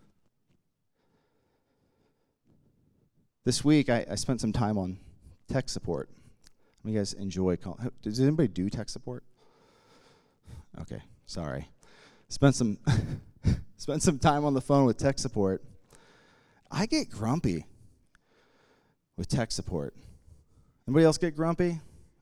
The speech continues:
Irritable? Naomi's, like, giving me a hard time 'cause I was not being very Christ-like. I was frustrated. Not like this.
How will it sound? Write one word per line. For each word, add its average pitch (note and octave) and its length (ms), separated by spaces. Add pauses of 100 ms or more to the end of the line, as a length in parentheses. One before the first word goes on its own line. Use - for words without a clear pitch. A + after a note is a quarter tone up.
(100)
Irritable? E3 580 (2000)
Naomi's, A2+ 400
like, G2 220 (380)
giving A2+ 240
me G2+ 100
a G2+ 60
hard F#2+ 200
time G2 380
'cause - 280 (1400)
I G2+ 100
was F#2 140
not G2+ 240
being F#2 360
very F#2+ 180
Christ-like. F#2+ 640
I F2 120
was - 280 (840)
frustrated. F2 760 (1500)
Not A3+ 200
like A3+ 200
this. - 560